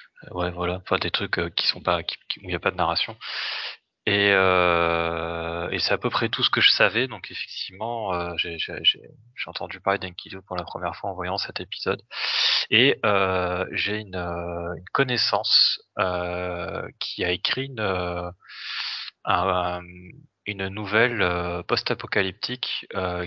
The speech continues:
qui, euh, qui se base sur la, sur la, la, qui s-,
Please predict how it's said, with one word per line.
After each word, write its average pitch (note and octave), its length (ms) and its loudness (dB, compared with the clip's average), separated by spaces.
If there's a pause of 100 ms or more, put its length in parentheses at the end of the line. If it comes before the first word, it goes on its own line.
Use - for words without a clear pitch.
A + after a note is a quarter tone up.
qui, F#2 420 -6
euh, F2 140 -2
qui G#2 160 -4
se - 140 0
base A2 220 4
sur - 220 2
la, E2+ 340 -4
sur - 220 -8
la, F2 200 -6
la, F2+ 120 -4 (1080)
qui - 100 -10
s-, - 240 -4